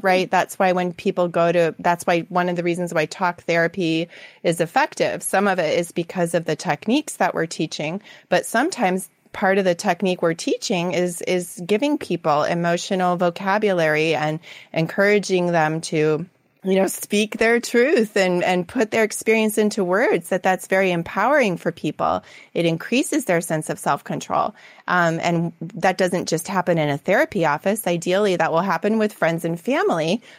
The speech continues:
Speaker 1: unless, you know, there's some kind of a verboten speech model situation going on.
Speaker 2: Mm. Now, what advice would you give to, let's say, a college student who's listening to this and thinking,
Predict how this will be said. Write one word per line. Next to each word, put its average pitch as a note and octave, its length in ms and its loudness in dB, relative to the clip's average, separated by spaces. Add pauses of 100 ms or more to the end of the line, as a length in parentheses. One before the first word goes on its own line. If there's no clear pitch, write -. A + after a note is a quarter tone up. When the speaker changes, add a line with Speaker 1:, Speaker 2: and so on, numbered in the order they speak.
(120)
Speaker 1:
unless, F#3 880 2
you F#3 160 0
know, E3 140 2
there's E3 240 0
some F3+ 160 -2
kind F3 260 0
of E3+ 80 0
a D#3 240 2 (300)
verboten E3+ 640 2
speech - 560 -4
model D3 340 2
situation D#3 760 -4
going D3 300 0
on. C#3+ 240 -6
Speaker 2:
Mm. A3 440 -2 (440)
Now, F4 180 2
what G4 180 2 (140)
advice A#3 460 0
would A#3 180 0
you G#3+ 120 -2
give F#3+ 680 -6
to, G3 360 -10
let's B3+ 240 -2
say, B3 300 0
a - 80 -6
college G#3+ 360 0
student - 420 -8
who's G#3+ 220 -4
listening C4+ 440 2
to C#4 100 0
this B3 380 -2 (320)
and A3 200 0
thinking, A3+ 600 0